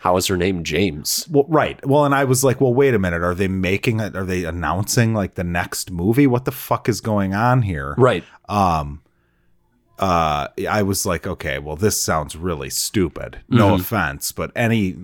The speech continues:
Speaker 2: first off, James Bond is a dude.
Speaker 1: Right.
Speaker 2: It's a guy's name.
Speaker 1: Yep.
Speaker 2: He's been a character forever."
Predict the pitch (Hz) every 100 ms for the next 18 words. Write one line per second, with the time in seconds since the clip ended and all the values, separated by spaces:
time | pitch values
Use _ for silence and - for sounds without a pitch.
0 | 85 92 143 131 135 104 - 127 120 95
1 | 110 104 107 92 95 80 104 85 87 -
2 | - _ - - 104 - _ - 98 90
3 | 87 104 - 113 92 87 117 113 _ _
4 | - 107 120 - 110 98 113 - 113 101
5 | 107 120 110 143 127 92 78 82 95